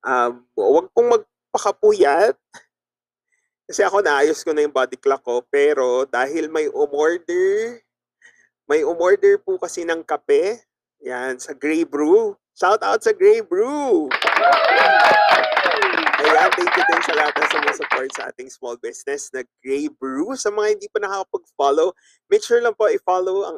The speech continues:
ating Instagram na at Grey Brew. Just search for it. It's G R A Y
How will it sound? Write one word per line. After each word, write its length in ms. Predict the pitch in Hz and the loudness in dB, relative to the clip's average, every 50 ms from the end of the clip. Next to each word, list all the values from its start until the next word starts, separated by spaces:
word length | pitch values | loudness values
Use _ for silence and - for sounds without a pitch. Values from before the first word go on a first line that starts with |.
| - - | -8 -4
ating 320 | 147 151 - 156 156 139 | -4 -4 -4 -6 -10 -8
Instagram 720 | - 143 156 160 - - 147 - - 131 131 135 139 151 _ _ _ _ _ _ _ - | -8 -8 -8 -10 -14 -18 -16 -12 -8 -6 -6 -6 -8 -10 _ _ _ _ _ _ _ -14
na 80 | 135 - - _ - | -14 -14 -12 _ -2
at 180 | 147 160 170 - _ _ _ _ | -2 0 -2 -2 _ _ _ _
Grey 320 | - 139 151 156 160 165 147 | -8 -4 -2 -2 -2 -2 -4
Brew. 400 | 123 131 139 139 147 139 127 - | -4 -4 -4 -4 -4 -6 -6 -6
Just 400 | - 143 - - - - - 151 | -6 -6 -4 -6 -10 -6 -2 0
search 240 | 147 147 - - - - | 0 0 -2 -6 -4 0
for 80 | 139 143 | 2 4
it. 160 | 147 165 - - | 4 2 0 -4
It's 240 | 143 139 - - - - _ _ _ | -6 -8 -8 -10 -20 -20 _ _ _
G 300 | - 123 135 156 160 143 | -18 -14 -8 -6 -4 -2
R 320 | - 139 143 143 135 - | 0 0 0 0 0 0
A 160 | - 135 135 135 135 | -2 -2 0 0 0
Y 600 | 135 131 123 123 123 120 120 120 120 127 139 143 | -2 -2 -2 -2 -2 -2 -2 -2 -2 0 0 -2